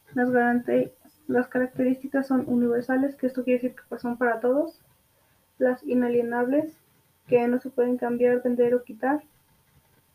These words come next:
Imprescriptibles, que no se pueden extinguir ni se pueden perder. Irrenunciables, que no puedes renunciar a ellos.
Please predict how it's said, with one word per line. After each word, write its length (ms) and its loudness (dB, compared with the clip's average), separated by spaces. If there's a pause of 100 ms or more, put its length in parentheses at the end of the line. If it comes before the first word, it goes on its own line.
(140)
Imprescriptibles, 1080 -4 (220)
que 100 2
no 140 -2
se 100 -8
pueden 520 0 (360)
extinguir 680 -2
ni 120 2
se 100 0
pueden 300 0
perder. 440 0 (800)
Irrenunciables, 920 0
que 180 -4
no 140 -6
puedes 260 2
renunciar 440 0
a 140 0
ellos. 460 -4